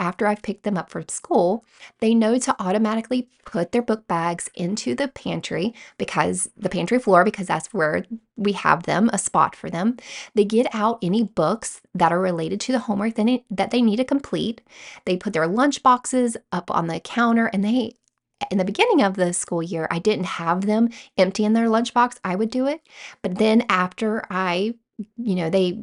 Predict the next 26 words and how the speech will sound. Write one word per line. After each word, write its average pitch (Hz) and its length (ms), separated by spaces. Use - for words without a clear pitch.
I 175 140
got - 240
them 202 140
used 180 340
to - 120
the 185 60
practice - 540
of 180 240
simply 175 340
putting 170 360
their 160 120
lunchbox 156 600
up 262 220
there, 165 300
then 180 140
I 180 40
was 165 140
like, - 160
"Okay, - 320
I 190 60
could 220 120
take - 140
this 247 180
a 208 40
step 190 420
further, 214 520